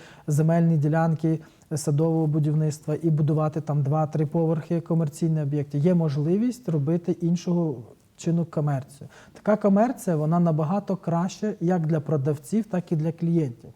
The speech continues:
Чому? Ну, це моє таке бачення суб'єктивне. Коли ми заходимо <clears throat> в тимчасову споруду на тридцять квадратних метрів,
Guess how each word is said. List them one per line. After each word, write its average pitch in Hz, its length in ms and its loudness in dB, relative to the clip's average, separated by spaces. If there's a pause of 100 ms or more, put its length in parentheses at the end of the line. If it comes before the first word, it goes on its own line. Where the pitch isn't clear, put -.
(260)
Чому? 180 420 2 (260)
Ну, 160 100 0
це 156 140 -2
моє 160 220 2
таке 143 260 -8
бачення 147 460 -4
суб'єктивне. 147 720 -2 (320)
Коли 220 220 4
ми 247 120 6
заходимо 190 580 4
<clears throat> - 60 -4
в 226 140 4
тимчасову 196 540 2
споруду 247 460 0
на 175 100 2
тридцять 190 360 -2
квадратних 156 600 -2
метрів, 139 380 -6